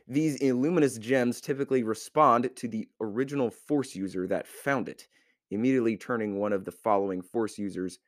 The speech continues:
uh, immediately turning one of the following colors: green, blue, purple, or yellow. And there's various other colors that get, that it can turn. I've seen several YouTube videos, uh, from different sources, including Star Wars Theory, that says there's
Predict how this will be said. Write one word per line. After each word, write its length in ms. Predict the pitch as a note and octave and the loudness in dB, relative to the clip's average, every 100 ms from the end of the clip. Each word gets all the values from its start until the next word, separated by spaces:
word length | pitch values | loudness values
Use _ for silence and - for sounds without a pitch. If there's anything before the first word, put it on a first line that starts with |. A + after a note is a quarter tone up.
| _ _ _ _ - | _ _ _ _ -2
uh, 360 | G2 F#2 F2+ - | 2 4 4 2
immediately 420 | A#2 D3+ D#3 B2+ | 2 6 6 6
turning 360 | - B2+ A#2 G#2+ | 4 0 2 2
one 180 | D3 | 4
of 60 | D#3+ | 4
the 80 | C3 | 4
following 340 | C3 G#2+ G#2 | 2 2 2
colors: 460 | - F#3 A#2+ _ _ A#2+ | 0 0 0 _ _ -10
green, 440 | A#2+ C3+ D3 F3+ F#3 _ - | 0 2 2 0 -8 _ -8
blue, 400 | A#2 A#2+ A2+ B2 _ _ _ _ | 2 4 4 0 _ _ _ _
purple, 400 | - F#3+ F3+ E3 | 0 2 4 4
or 180 | A#2 A2 | 4 2
yellow. 560 | G#2 G#2+ C3+ D#2+ B1+ - - | 0 2 4 4 -2 -8 -2
And 140 | C#3+ E3 | 0 2
there's 180 | D#3 | 0
various 480 | A#2+ A#2 B2+ A#2 G#2+ | 0 2 4 4 2
other 160 | G#2+ G2+ | 0 -2
colors 320 | - E2+ F#2 | -2 -4 -4
that 160 | F#2 F2+ | -8 -8
get, 160 | - _ G2+ | -10 _ -6
that 160 | F#2 | -4
it 100 | F#2+ | -4
can 140 | F2+ F2 | -8 -10
turn. 260 | - - | -10 -10
I've 140 | - G2 | -10 -8
seen 220 | G#2 F#2+ | -8 -8
several 340 | - A#2+ A2 | -2 -2 0
YouTube 260 | G#2+ G2 F#2+ | -4 -6 -4
videos, 280 | G2 F#2+ F2+ _ _ _ _ _ _ - | 0 0 -2 _ _ _ _ _ _ -4
uh, 200 | F#2 F2 | -4 -2
from 160 | G2 | -4
different 260 | G2 F#2+ F2 | -6 -8 -6
sources, 640 | G2+ G2 - F#2 F2+ - _ _ - | -4 -4 -2 -2 -4 -12 _ _ -12
including 540 | G2 C#3 C3 A#2 A2 | -6 -2 2 2 2
Star 180 | - G2 | 0 0
Wars 160 | F#2+ | 0
Theory, 240 | - G2 G2 | -2 0 2
that 220 | F#2+ E2+ _ | 0 -6 _
says 340 | - G2+ F2+ - | -10 -4 -4 -2
there's 500 | F#2 E2+ F2 - | -4 -2 -6 -14